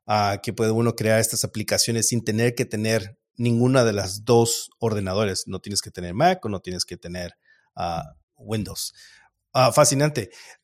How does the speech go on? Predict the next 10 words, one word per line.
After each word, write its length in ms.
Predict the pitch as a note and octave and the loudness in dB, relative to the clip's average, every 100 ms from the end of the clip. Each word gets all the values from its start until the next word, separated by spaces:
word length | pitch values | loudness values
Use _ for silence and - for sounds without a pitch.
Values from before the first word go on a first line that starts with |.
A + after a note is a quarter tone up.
| - | 0
Ah, 320 | C3+ B2+ - | 2 2 0
me 100 | C#3 | 0
imagino 360 | D#3 B2 F#3 A3 | 0 0 0 0
que 640 | F3 D3 C3 A#2+ G#2+ - _ _ | 4 4 6 4 0 -6 _ _
ahorita 340 | - C3 C#3+ E3+ | -2 0 2 2
que 60 | |
está 240 | D#3 - - | 4 4 6
todavía 720 | D3+ B2 C3+ C3 A#2 G#2 - _ _ _ _ _ | 4 4 6 6 6 4 -2 _ _ _ _ _
por 260 | - B2 A#2+ | -4 -2 0
salir, 560 | - G2+ A2 G2+ - | -2 -2 -2 -4 -8